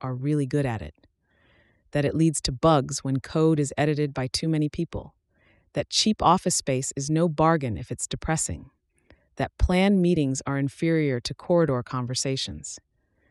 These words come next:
That big bureaucratic customers are a dangerous source of money, and that there's not much overlap between conventional office hours and the optimal time for hacking, or conventional offices and the optimal place for it.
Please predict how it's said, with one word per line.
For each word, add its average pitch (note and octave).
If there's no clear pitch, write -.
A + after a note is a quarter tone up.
That C#3+
big F3+
bureaucratic D#3+
customers C3
are C3+
a C3+
dangerous D#3+
source D3
of C#3
money, C3
and D3+
that D3
there's D3+
not D#3+
much D#3+
overlap C#3+
between D3
conventional D3+
office C#3
hours B2+
and C#3
the C3
optimal C#3+
time B2+
for B2
hacking, -
or C#3
conventional D#3+
offices C#3+
and C#3
the C3+
optimal C#3+
place C#3
for G2
it. D#2+